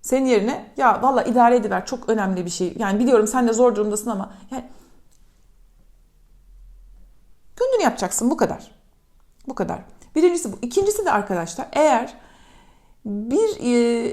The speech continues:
erkek erkeğe bir muhabbette arkadaşınız, "Hadi gel bize gidelim." dediğinde ona diyeceksin ki, "Hanımın haberi var mı? Yengeye sordun mu?" Ne diyorsanız işte artık. Yenge ifadesini de sevmiyorum da. Yani sordun mu? Sordun mu? Haberi var mı?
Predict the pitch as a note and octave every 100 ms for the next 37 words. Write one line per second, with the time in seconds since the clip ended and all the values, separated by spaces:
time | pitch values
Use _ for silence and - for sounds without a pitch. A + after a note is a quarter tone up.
0 | - E4 E4 E4+ C#4 B3+ C#4+ B3 A#3 A3+
1 | G#3 G3 F#3+ - - - - A3+ - C#4
2 | C#4 C#4 A#3 B3 C#4+ B3+ D4 B3 B3 C#4+
3 | A#3 F#3+ F#3 F#3 A#3+ C#4 D#4 G3 E3+ -
4 | - A3+ C4 A#3+ D4+ D4+ A3 F#3+ E3 -
5 | - _ - B3 D4+ E4+ B3+ G3+ A#3 B3
6 | F3+ G3 A3+ F3+ D#3+ F#3 B3+ D#4 B3+ E3+
7 | - A3 A3 A3+ F3 A3+ G#3+ F#3+ E3+ D#3
8 | - - A#2 - - - _ _ F#3+ G3
9 | G3+ G#3 G3 F3+ G3+ G3 A3 A#3+ G#3 -
10 | G#3+ G3 - - - - C4+ C#4 E4 F#3+
11 | D#3+ - _ _ - _ _ _ _ _
12 | _ - C4 C#4 D4 G3+ E3+ - - A#3
13 | C#4+ C#4+ C4+ G#3